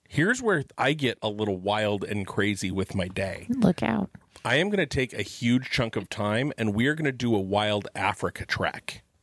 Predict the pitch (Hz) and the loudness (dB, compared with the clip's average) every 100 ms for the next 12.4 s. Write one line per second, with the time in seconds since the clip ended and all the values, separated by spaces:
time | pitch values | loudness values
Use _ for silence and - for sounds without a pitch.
0 | _ - 240 208 185 - - - _ - | _ 2 2 4 0 -4 -20 -20 _ -14
1 | 110 117 131 147 151 143 131 123 127 113 | -2 0 0 2 0 2 4 2 0 -2
2 | 101 95 _ 117 127 - - 170 - - | -2 -4 _ -2 -2 -2 -2 -2 0 0
3 | 160 156 151 151 151 139 - _ _ _ | 2 4 4 4 2 -2 -14 _ _ _
4 | _ _ _ _ _ - 110 95 - 120 | _ _ _ _ _ -4 -2 0 -2 -2
5 | 143 - 143 135 131 120 - 131 131 123 | -2 2 2 2 -2 -4 -2 0 0 -2
6 | 127 - - 120 117 107 104 101 101 - | -4 -4 -2 0 0 0 0 0 -4 -2
7 | 95 90 - 87 - - 104 87 117 - | -2 -2 -2 -4 -4 -8 -4 -2 -2 -2
8 | 160 - 123 - 117 120 117 107 - 110 | -4 -4 -6 -4 -4 -2 -4 -4 -4 -4
9 | 95 92 98 92 90 98 90 92 - - | -4 -4 -4 -4 -6 -6 -6 -8 -16 -20
10 | - - - 110 117 107 98 110 107 104 | -20 -8 -4 0 2 2 0 0 2 2
11 | 101 98 101 95 90 95 90 - 90 - | 2 2 2 0 -2 -4 -2 -2 -4 -4
12 | - - - - | -2 -2 -6 -12